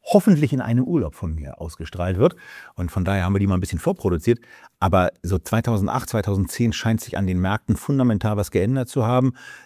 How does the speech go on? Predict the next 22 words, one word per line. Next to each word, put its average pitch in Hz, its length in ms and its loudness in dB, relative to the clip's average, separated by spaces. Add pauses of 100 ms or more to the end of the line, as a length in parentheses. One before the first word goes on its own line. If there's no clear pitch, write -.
(100)
dass, - 340 0
dass - 220 -2
insbesondere 110 540 0
auch 90 60 -2
die 98 120 -6
großkapitalisierten 120 1000 0
Unternehmen 110 540 2
dann 107 100 -2
Outperformance 110 720 -2
generiert 104 440 2
haben, 107 180 2 (320)
dass 90 180 0
diese 127 240 4
Formel 120 320 4
hier 110 120 4
nicht 95 120 0
mehr 104 120 -2
funktioniert 107 520 0
hat. 101 140 -2
Also 98 180 -2 (400)
da, 101 380 0 (1200)
da 104 180 0